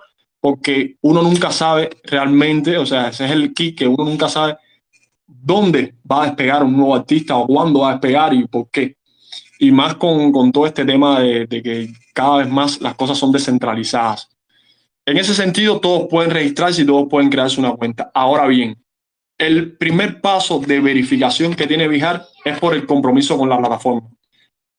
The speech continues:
Cada u-, cuando uno se registra como artista y completa más del ochenta, del setenta y cinco por ciento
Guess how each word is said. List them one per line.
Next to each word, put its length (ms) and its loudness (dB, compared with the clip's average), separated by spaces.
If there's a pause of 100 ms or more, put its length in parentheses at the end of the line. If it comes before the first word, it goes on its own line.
(160)
Cada 360 4
u-, 160 0
cuando 300 2
uno 160 2
se 120 -2
registra 340 -2
como 180 2
artista 480 -2 (300)
y 160 2
completa 420 0
más 380 -2
del 260 0
ochenta, 580 0
del 200 -2
setenta 320 0
y 40 0
cinco 280 -2
por 100 2
ciento 480 -2